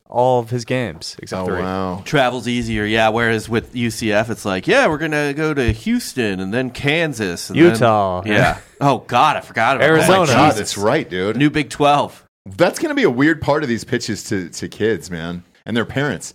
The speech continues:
Speaker 1: I can't
Speaker 2: 'Cause a
Speaker 1: wait.
Speaker 2: lot of parents wanna go.
Speaker 1: We gotta, we gotta make a rivalry with, uh, Arizona State. Just U C F, Arizona State.
Speaker 3: Yeah.
Speaker 1: It's the same school.
Speaker 3: Race to a hundred K.
Speaker 1: Yeah.
Speaker 2: A buddy of mine's kid went to Arkansas, um, for that reason, University of Arkansas, where at least they could travel around and see him play in the Southeast.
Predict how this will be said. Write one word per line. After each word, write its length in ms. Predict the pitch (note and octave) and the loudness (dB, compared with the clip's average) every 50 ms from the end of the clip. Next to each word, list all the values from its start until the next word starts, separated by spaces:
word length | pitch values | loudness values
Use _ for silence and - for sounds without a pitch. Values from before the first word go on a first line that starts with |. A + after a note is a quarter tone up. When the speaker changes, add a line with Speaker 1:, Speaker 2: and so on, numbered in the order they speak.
| - - | -12 -6
Speaker 1:
I 140 | F#2+ G2 G#2 | -4 -4 -2
can't 40 | - | 0
Speaker 2:
'Cause 100 | - - | 0 2
a 40 | C#3+ | 2
Speaker 1:
wait. 40 | C3+ | 4
Speaker 2:
lot 160 | C3+ D3+ G3 | 4 4 2
of 80 | A3 - | 2 0
parents 300 | - D#3 D3+ D3 - - | 0 0 0 -2 -2 -4
wanna 140 | C#3 C3+ B2 | -4 -4 0
go. 380 | G#2 A#2+ C3+ F3+ - - - _ _ _ | 0 0 0 0 -2 -6 -8 _ _ _
Speaker 1:
We 100 | - C#3+ | -4 0
gotta, 260 | E3 A3+ G#3+ E3 D3 B2 | 2 4 4 4 4 2
we 120 | A#2+ D3 | 2 2
gotta 140 | E3+ F3+ D3 | 2 4 4
make 140 | B2+ B2 - | 2 0 -2
a 80 | A2 G2 | -2 -4
rivalry 580 | F#2+ G2+ G#2 G2+ G2 F#2+ F#2 G2 G2 G2 F#2+ F#2 | -2 0 0 0 0 -2 -4 -6 -4 -4 -4 -4
with, 200 | F2+ F2+ - - | -6 -6 -6 -6
uh, 60 | F#2+ F#2 E2+ | -6 -4 -4
Arizona 360 | D#2 G2 G2 - - F2+ F2+ | -4 -6 -8 -8 -8 -12 -12
State. 420 | F2+ - - G2 F#2 F2+ F2 E2 - _ _ _ _ _ _ _ _ - | -12 -10 -8 -6 -6 -6 -6 -8 -12 _ _ _ _ _ _ _ _ -20
Just 220 | - - G#2+ - - | -12 -12 -10 -6 -6
U 80 | A2+ | -6
C 140 | A2 - A#2 | -4 -2 -2
F, 100 | G#2+ G2 | -2 -2
Arizona 360 | G2+ G2+ G2+ G2 G2 G2 F#2+ F#2+ | -2 -4 -4 -4 -6 -8 -8 -10
State. 360 | - - G2 G2 G2 - - - G#2+ | -10 -8 -6 -6 -6 -8 -10 -10 -8
Speaker 3:
Yeah. 220 | G2+ F#2 F2 F2+ - - | -8 -6 -6 -8 -10 -14
Speaker 1:
It's 100 | - - | -12 -8
the 60 | E3 | -4
same 220 | - - A#2 F#2+ - | -2 -2 -2 -2 -4
school. 260 | - - F2+ F2+ - | -10 -12 -12 -12 -10
Speaker 3:
Race 300 | - G#2 A2+ G#2+ G#2 - - | -4 -2 -2 -2 -2 -4 -4
to 140 | A#2+ G#2+ | -2 -2
a 40 | F#2+ | -2
hundred 320 | G2 A2+ G#2 F#2+ G2 F#2 - | 0 -2 -4 -4 -4 -8 -4
K. 280 | - A2 G2 G2 G2 - - | -4 -2 -2 -2 -2 -4 -6
Speaker 1:
Yeah. 160 | - - E2 - _ _ _ - - | -8 -8 -8 -10 _ _ _ -2 -2
Speaker 2:
A 80 | A#2 | 0
buddy 240 | G#2+ - D3+ E3+ F3+ | 2 2 2 2 2
of 80 | E3+ D#3 | 0 0
mine's 240 | C#3+ C3+ B2 - | 0 0 -2 -4
kid 180 | - - C3 A2+ | -2 0 0 2
went 200 | A#2 A#2 A2+ - | 2 0 -2 -2
to 100 | - G2+ | -2 -2
Arkansas, 880 | F2+ A2 A#2 A#2+ - B2 G#2+ G2+ - - A2 G2 F#2 F2+ F2 F2+ F#2 E2+ | 0 0 0 0 -2 -4 -6 -6 -4 -2 0 0 0 0 0 -2 -4 -4
um, 580 | E2 G2+ G2 F#2+ F#2+ F#2+ F#2+ F#2 F#2+ F#2 G2 F2+ | -6 -6 -6 -4 -4 -6 -6 -6 -8 -8 -10 -14
for 240 | - - - A2 G2+ | -14 -6 -4 -2 0
that 180 | G#2 G#2+ G#2+ F#2 | 0 0 0 0
reason, 400 | G2+ G#2+ A2 A2+ G#2 - G#2+ G2 | 0 -2 -2 -2 -2 -4 -6 -6
University 400 | G2 G2 F#2+ G2 F#2 F2 - G2 | -4 -6 -4 -6 -6 -4 -4 -4
of 60 | F#2 | -4
Arkansas, 440 | G#2 G#2 A2 G2+ F2+ - A2 F#2 F#2 | -2 -4 -6 -8 -8 -4 -4 -2 -2
where 120 | F#2 F#2 F2+ | -2 -4 -6
at 60 | G2 | -6
least 180 | G2+ G2 - | -6 -6 -6
they 80 | - G2+ | -6 -8
could 140 | - F2+ D#2 | -8 -8 -10
travel 360 | - - G2 F#2+ F#2 F#2+ F#2 | -6 -4 -4 -2 -2 -4 -4
around 280 | F2+ F2+ F2+ F2+ F2+ F2+ | -4 -4 -6 -6 -6 -8
and 120 | E2+ D#2 | -8 -10
see 240 | - - G#2 F#2+ F2+ | -12 -10 -8 -8 -6
him 160 | E2+ F#2 E2+ | -6 -8 -10
play 280 | - - F#2 F2 F#2 G2 | -8 -8 -6 -6 -6 -6
in 80 | F#2+ | -8
the 60 | F2 | -10
Southeast. 680 | - - F#2 E2+ E2 E2 - F2 F2+ F#2+ A2 - - - | -10 -10 -8 -8 -8 -8 -8 -10 -10 -10 -10 -12 -16 -20